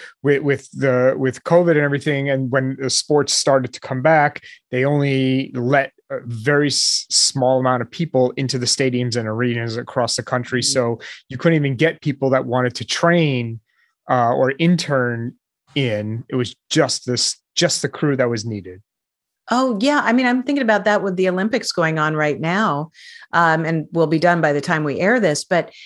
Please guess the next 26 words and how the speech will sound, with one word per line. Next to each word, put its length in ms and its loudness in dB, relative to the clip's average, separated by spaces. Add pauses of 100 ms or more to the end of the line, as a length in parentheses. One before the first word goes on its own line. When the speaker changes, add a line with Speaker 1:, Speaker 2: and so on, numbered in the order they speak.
(140)
Speaker 2:
every 220 4
time 240 2
I 60 2
watch 680 0
any 240 2
of 100 0
the 80 -4
broadcasts, 800 0
I, 240 0
you 100 0
know, 80 2
you're 160 2
just 240 -2
so 120 2
shocked. 580 0 (260)
Again, 460 0
I 80 0
know 140 0
we 120 0
saw 280 2
it 100 -2
with 100 -2
the 80 -4
Summer 320 0
Olympics, 400 -4
but 220 -4